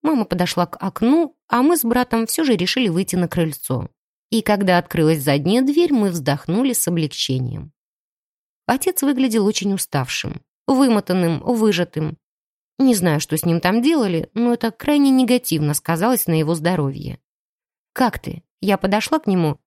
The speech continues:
и тут же поспешила коснуться его лба, проверяя состояние. Вот только он был явно под завязку наполнен чужой целительской силой.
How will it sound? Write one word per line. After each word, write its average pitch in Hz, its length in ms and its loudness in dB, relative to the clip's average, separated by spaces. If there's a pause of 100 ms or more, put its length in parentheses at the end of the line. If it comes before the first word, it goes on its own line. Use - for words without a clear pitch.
(140)
и 285 100 0
тут 302 260 0
же 254 80 0
поспешила 240 540 -2
коснуться 202 500 -2
его 165 280 0
лба, 160 280 0
проверяя 175 480 0
состояние. 151 840 -4 (640)
Вот 180 280 -4
только 190 340 0
он 277 300 2
был 165 140 2
явно 196 440 0 (120)
под 208 180 0
завязку 202 520 -2
наполнен 160 580 0
чужой 151 400 -2
целительской 185 640 -4
силой. 147 540 -4